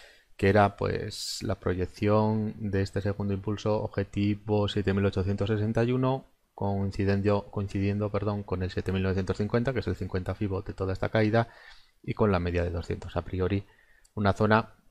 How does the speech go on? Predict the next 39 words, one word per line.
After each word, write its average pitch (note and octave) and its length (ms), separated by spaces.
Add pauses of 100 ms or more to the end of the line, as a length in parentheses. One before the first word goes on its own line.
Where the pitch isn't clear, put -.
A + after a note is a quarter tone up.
(380)
que - 100
podría F2+ 360
servir F#2+ 440
de, F#2 240
de F#2+ 140
rechazo. F#2 400 (400)
Y, F2 640 (680)
y - 240
creedme G2 480 (480)
que, F#2 300
que F#2+ 140
le F#2 80
ha F#2 40
servido F#2 380
de, F2 180
de F2+ 180
rechazo F#2 420
y G2 60
bastante, - 600
¿vale? A2 340
Ahora G#2 300
todo F#2+ 240
este - 180
último F#2+ 340
movimiento G2+ 600
lo G#2+ 100
podemos F#2+ 380
diseccionar G2 640
en, F#2+ 480 (200)
en G2+ 140
este G2 220
mismo, A2+ 400
es G2 240
lo F#2+ 80
más F#2+ 160
importante F#2 440
que A2 100
ha G2 60
hecho, F#2+ 300